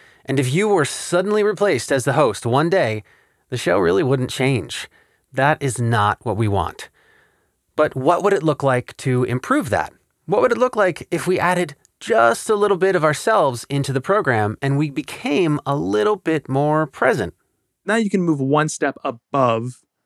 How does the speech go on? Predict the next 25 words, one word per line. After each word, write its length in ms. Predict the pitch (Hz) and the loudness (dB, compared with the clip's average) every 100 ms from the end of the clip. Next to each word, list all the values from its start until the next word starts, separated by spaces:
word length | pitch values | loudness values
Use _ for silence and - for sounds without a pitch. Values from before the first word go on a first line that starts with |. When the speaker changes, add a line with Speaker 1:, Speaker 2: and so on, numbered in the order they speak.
| _ | _
Speaker 2:
reporting, 560 | 131 - 147 127 110 - _ _ - | -10 -2 2 2 0 -8 _ _ -6
a 20 | |
little 140 | 147 160 | 0 0
bit 100 | 143 | 0
higher 400 | - 147 135 120 | 2 2 2 0
on 100 | 120 | -2
the 80 | |
style 280 | 113 131 123 | -4 -4 -4
spectrum, 560 | - 165 - 196 202 208 _ - | -4 -6 -4 -2 -2 -4 _ -6
a 60 | |
little 160 | 156 180 | 0 2
bit 100 | 156 | 2
less 480 | 147 156 180 - - | 0 2 0 -2 -2
removed, 500 | 131 120 110 - - | 0 0 -2 -6 -6
in 80 | |
other 160 | 127 117 | -4 -2
words, 240 | 113 107 | -2 -2
you're 120 | 131 135 | 0 2
more 200 | 147 170 | 2 2
present. 460 | - 120 117 - _ _ _ | 0 -4 -4 -8 _ _ _
And 140 | - 160 | -4 0
that's 200 | 196 - | 0 2
moving 240 | 180 175 | 2 2
from 200 | 160 147 | 2 0
reporting 560 | 131 - 156 175 196 | 0 2 2 2 0